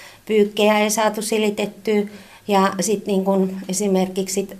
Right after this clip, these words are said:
perheyhteiset ruokailuhetket hävisivät, lapset, lasten koulunkäynti jäi ihan yksi oma lasten hartioille, että tavallaan vanhemmilla ei riittänyt sit voimavaroja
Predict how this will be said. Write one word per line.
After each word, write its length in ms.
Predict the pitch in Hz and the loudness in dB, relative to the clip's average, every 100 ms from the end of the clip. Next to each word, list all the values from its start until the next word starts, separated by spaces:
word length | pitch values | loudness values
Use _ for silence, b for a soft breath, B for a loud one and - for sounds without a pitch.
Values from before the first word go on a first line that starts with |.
| - | 0
perheyhteiset 920 | 190 190 202 196 185 214 190 196 190 | 2 2 0 0 0 0 0 -2 -4
ruokailuhetket 880 | 180 190 190 214 220 214 214 214 208 | -2 0 2 0 0 -2 -4 -4 -2
hävisivät, 640 | 214 220 202 214 202 196 196 B B B B | 0 2 0 0 0 0 -4 B B B B
lapset, 440 | 185 185 214 208 - - - | -2 -2 -2 -8 -12 -12 0
lasten 640 | 190 190 - 208 190 175 180 | 2 2 0 2 2 2 2
koulunkäynti 1120 | 202 196 190 190 190 185 185 185 - 202 185 | 4 4 4 4 4 4 2 -2 -2 0 2
jäi 220 | 185 185 180 | 2 2 0
ihan 280 | 180 196 | -2 -2
yksi 220 | - - 202 | -4 -6 -4
oma 320 | 190 175 185 - | -2 -2 -4 -2
lasten 420 | 175 175 - 202 | -2 0 -2 0
hartioille, 580 | 208 202 214 226 220 214 | 0 -2 -2 0 0 0
että 220 | 180 196 | -4 -6
tavallaan 440 | 196 190 196 202 | -4 0 0 0
vanhemmilla 500 | 202 190 214 202 214 202 B B B B | 0 0 0 0 0 -4 B B B B
ei 140 | - 202 | 0 4
riittänyt 460 | 202 196 208 202 | 2 2 2 2
sit 100 | 196 | 0
voimavaroja 760 | 214 208 202 185 190 190 190 | 2 4 6 6 6 6 4